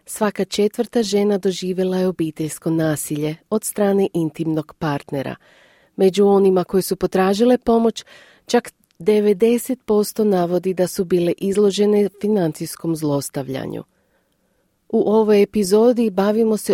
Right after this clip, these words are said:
upravo financijskim zlostavljanjem, s posebnim naglaskom na migrantice, koje su često dodatno ranjive zbog jezičnih,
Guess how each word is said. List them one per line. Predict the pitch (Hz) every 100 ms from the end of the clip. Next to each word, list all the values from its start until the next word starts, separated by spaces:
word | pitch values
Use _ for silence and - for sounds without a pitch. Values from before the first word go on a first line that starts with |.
| -
upravo | 240 - 254 240 247
financijskim | - 240 202 190 202 - 214
zlostavljanjem, | 202 202 202 - 151 139 135 139 - - - _
s | -
posebnim | - 185 - 233 254 269
naglaskom | 233 226 214 220 - 226 220
na | 214
migrantice, | 214 202 190 185 170 156 - 143 - _ _ _ _ _
koje | 208
su | 190 208
često | - 196 180 - 185
dodatno | 160 175 175 196 - 240
ranjive | 220 226 226 208 208
zbog | 196 233 202
jezičnih, | 208 180 185 185 - 190 -